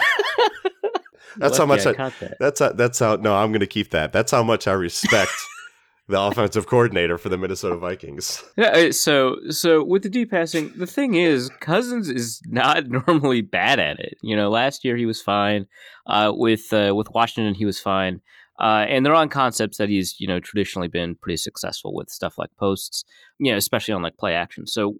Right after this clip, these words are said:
Speaker 2: why he's failing at it, I can't entirely say. I think a lot of it just has to do with the fact that the most high-profile ones happen to occur i-, against good defenses,
Speaker 1: Mm.
Speaker 2: which is not to say there's good defense being played on that snap, which is kind of the most frustrating thing.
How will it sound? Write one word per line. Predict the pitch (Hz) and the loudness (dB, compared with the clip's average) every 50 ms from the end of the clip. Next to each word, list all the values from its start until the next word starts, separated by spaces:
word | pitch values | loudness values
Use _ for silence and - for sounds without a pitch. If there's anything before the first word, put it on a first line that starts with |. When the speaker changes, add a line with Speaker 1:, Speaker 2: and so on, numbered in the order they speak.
| _ _ - | _ _ -12
Speaker 2:
why | 113 117 110 117 120 143 170 214 220 220 214 196 180 160 143 - | -12 -10 -8 -4 -2 0 2 4 4 4 4 4 4 4 2 2
he's | - - - 151 143 131 117 - | -4 -10 -8 -4 -2 -2 -2 -4
failing | - - 139 135 131 127 120 110 110 | -2 -2 0 0 0 0 0 0 0
at | 104 101 | 2 2
it, | 98 98 - _ _ - | 0 0 -2 _ _ -6
I | - 123 143 156 | -2 0 0 0
can't | 151 - - 160 143 139 131 123 - _ _ _ _ _ _ _ _ _ - | -2 -6 -6 -4 -2 -2 -2 -4 -8 _ _ _ _ _ _ _ _ _ -6
entirely | - 117 110 107 - - 120 123 127 131 127 127 131 | -2 -2 -2 -2 -2 -2 0 2 2 2 2 0 0
say. | 127 - - 131 120 120 117 - | -2 -2 -2 0 0 0 0 -2
I | 120 | -4
think | 117 - 160 147 | -4 -4 -2 -2
a | 131 | 0
lot | 113 104 101 101 117 117 | 0 0 2 2 2 2
of | 117 | 0
it | 120 117 - | -2 -4 -6
just | - 117 - | -6 -6 -4
has | - 113 107 - | -2 -2 -4 -4
to | - 107 | -6 -8
do | 110 113 107 | -6 -6 -6
with | 104 104 | -6 -6
the | - 101 | -8 -10
fact | - - - 110 110 - | -6 -4 -2 -2 -2 -4
that | - 107 107 | -8 -10 -8
the | 107 | -6
most | 98 98 90 - - | -6 -6 -8 -8 -6
high-profile | - 113 113 110 - - - 110 101 - 113 107 107 107 | -4 -2 -2 -4 -4 -4 -4 -4 -2 -2 -2 0 0 0
ones | 107 107 107 101 - | 0 -2 -2 -4 -4
happen | - 113 107 - - 113 | -6 -6 -6 -6 -4 -4
to | 107 101 | -2 -2
occur | 90 - - - - 131 123 113 107 98 92 _ - - | -4 -4 -6 -6 -2 0 0 0 0 -2 -4 _ -4 0
i-, | 131 120 117 117 117 - - | 2 4 4 2 2 2 0
against | 127 120 113 123 123 120 - - - | 0 0 2 0 0 0 -2 -2 0
good | 123 113 95 | 0 0 0
defenses, | 95 98 92 - - 80 - - 82 78 | 0 -4 -4 -4 -6 -8 -8 -8 -10 -8
Speaker 1:
Mm. | 90 | -8
Speaker 2:
which | 104 104 - | -8 -6 -4
is | 107 117 | -2 -2
not | 123 123 127 - | -2 -2 -2 -2
to | 123 | -4
say | 110 - - 117 104 101 98 95 95 95 _ - | -4 -2 0 2 2 2 2 0 -2 -4 _ -2
there's | - 127 123 113 | 0 0 0 2
good | - 143 135 127 110 | 2 2 2 2 2
defense | 135 127 117 - 120 104 104 - | 0 0 0 0 -2 -2 -2 -4
being | - 117 117 110 104 101 98 _ | -2 0 2 2 2 0 -2 _
played | - - 117 113 110 107 104 95 | -4 -2 0 2 2 2 2 0
on | - - 107 98 | -2 -2 -2 -2
that | 98 90 80 - - | -2 -2 -2 -4 -4
snap, | - - - 107 87 78 - - - | -6 -4 -4 -4 -6 -6 -8 -10 -8
which | 107 101 - | -8 -6 -4
is | 107 95 - | -4 -6 -6
kind | - - 127 110 | -6 -4 -2 -2
of | 101 | 0
the | 101 | 0
most | 104 95 92 - | 0 -2 -4 -6
frustrating | - - 117 107 - - 98 85 - - | -6 -4 -4 -4 -4 -6 -6 -6 -6 -12
thing. | - - - - - | -12 -12 -12 -12 -12